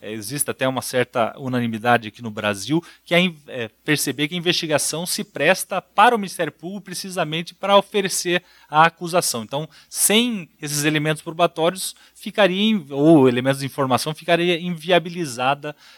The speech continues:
a acusação, né? Então, é, por exemplo, hoje na Alemanha existe uma, é, é uma séria crítica, é, que a, a, a investigação, a crítica que se faz hoje na, na investigação é a que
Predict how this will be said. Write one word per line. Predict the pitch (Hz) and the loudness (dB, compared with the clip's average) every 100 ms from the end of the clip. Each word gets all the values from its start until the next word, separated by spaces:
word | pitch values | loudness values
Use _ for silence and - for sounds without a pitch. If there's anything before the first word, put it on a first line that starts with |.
| - | -2
a | 135 | 0
acusação, | 139 - 147 151 147 - 110 98 95 | 0 -2 -6 -4 -2 -2 -4 -4 -8
né? | 95 | -16
Então, | 107 - 139 156 _ _ _ _ _ - | -10 -6 -6 -8 _ _ _ _ _ -12
é, | 131 117 104 101 - - - _ _ | -4 -2 -2 -4 -12 -20 -20 _ _
por | 123 | -4
exemplo, | 113 131 131 | 0 0 2
hoje | 135 147 | 2 2
na | 131 | 0
Alemanha | 123 110 110 131 156 | 0 -2 -2 0 0
existe | 131 131 147 180 | -2 -2 -4 0
uma, | 175 - 120 101 _ - _ | 4 6 4 0 _ -20 _
é, | - - 107 | -20 -16 -14
é | |
uma | 107 120 | -8 -4
séria | - - 151 156 | 0 2 2 0
crítica, | - 143 190 202 - - 98 104 - | -2 -6 -6 -4 -6 -6 -8 -10 -16
é, | 113 101 101 104 _ _ _ _ - | -20 -20 -20 _ _ _ _ _ -18
que | 135 143 139 110 113 | -8 -4 -4 -6 -14
a, | 120 - _ - _ | -20 -20 _ -20 _
a, | 101 95 101 101 101 95 95 98 104 107 | -8 -6 -6 -6 -8 -8 -10 -8 2 2
a | 113 | 2
investigação, | 113 131 123 110 104 - 143 151 | -2 -4 -2 -2 0 0 2 2
a | |
crítica | 123 175 190 - | 2 -2 -6 -6
que | |
se | - 127 | -10 -4
faz | - 135 | 2 2
hoje | 123 127 | 0 -4
na, | 120 | -4
na | 113 101 107 107 | -6 -10 -16 -12
investigação | 113 113 107 107 - 143 | -12 -10 -8 -6 -4 4
é | 180 | 4
a | 180 | 4
que | - 214 | -2 -12